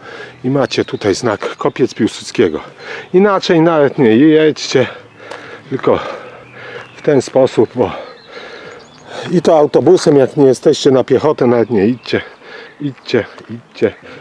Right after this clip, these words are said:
Junacka dwadzieścia siedem, szukajcie, wyjdziecie. I idę pod górę szlakiem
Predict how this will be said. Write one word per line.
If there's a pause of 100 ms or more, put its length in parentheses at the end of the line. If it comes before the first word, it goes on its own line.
(380)
Junacka
dwadzieścia
siedem,
szukajcie, (760)
wyjdziecie. (1400)
I
idę
pod
górę (240)
szlakiem